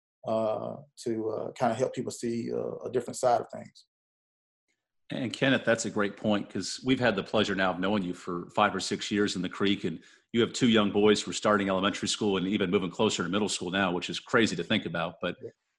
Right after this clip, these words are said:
Speaker 2: just in these last five years or so, what has it been like from your standpoint of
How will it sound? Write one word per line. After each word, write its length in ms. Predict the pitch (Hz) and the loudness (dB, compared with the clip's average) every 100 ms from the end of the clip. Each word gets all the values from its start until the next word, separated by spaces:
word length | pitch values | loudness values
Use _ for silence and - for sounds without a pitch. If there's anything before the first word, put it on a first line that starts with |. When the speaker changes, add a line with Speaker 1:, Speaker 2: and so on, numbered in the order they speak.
| - | 2
Speaker 2:
just 260 | 170 170 | 2 4
in 60 | 123 | 2
these 180 | 107 110 | 4 6
last 320 | 110 107 - | 4 4 4
five 260 | 117 110 | 4 4
years 300 | 101 110 110 | 4 2 2
or 80 | 95 | -2
so, 420 | - 104 92 92 - _ _ _ | -4 -2 -2 -4 -10 _ _ _
what 120 | 180 | 2
has 100 | 202 | 4
it 80 | 123 | 6
been 120 | 113 | 6
like 200 | 107 110 | 6 2
from 140 | 101 | 0
your 120 | 101 117 | 2 2
standpoint 580 | - 101 95 104 101 | 2 2 2 0 0
of 100 | 95 | 0